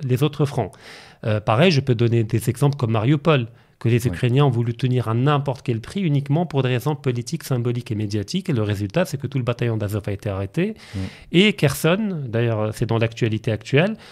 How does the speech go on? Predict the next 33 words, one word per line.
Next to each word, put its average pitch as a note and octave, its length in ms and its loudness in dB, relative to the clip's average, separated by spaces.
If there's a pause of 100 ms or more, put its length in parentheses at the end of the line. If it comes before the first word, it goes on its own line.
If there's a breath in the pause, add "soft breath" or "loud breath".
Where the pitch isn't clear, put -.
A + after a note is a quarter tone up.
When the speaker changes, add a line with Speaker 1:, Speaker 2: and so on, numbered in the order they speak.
(140 loud breath)
Speaker 1:
la A#2 100 2
Russie D#3 240 0
a E3 80 4
décidé C3 340 0
de A#2 120 0
ne A2 100 0
pas A#2 160 -2
défendre G#2 400 -2
Kherson - 400 -4 (400 soft breath)
d'un A#2 220 2
point A#2+ 160 0
de A2+ 80 2
vue A2 100 2
géostratégique. G#2+ 840 -4 (260 loud breath)
Mais C3 80 4
s'il G#3 240 0
était F3+ 200 4
animé E3+ 340 4
par B2+ 160 2
une B2 80 0
lecture C3 300 -2
uniquement C#3+ 340 2
politique, C3 480 0
symbolique A#2 420 -2
et A2+ 60 0
médiatique, A2 540 -2 (280 loud breath)
il B2+ 140 2
aurait C3+ 180 4
fait C#3+ 380 0
tout B3 160 4
pour C3 200 0
défendre A#2+ 460 2
Kherson, G3 480 -2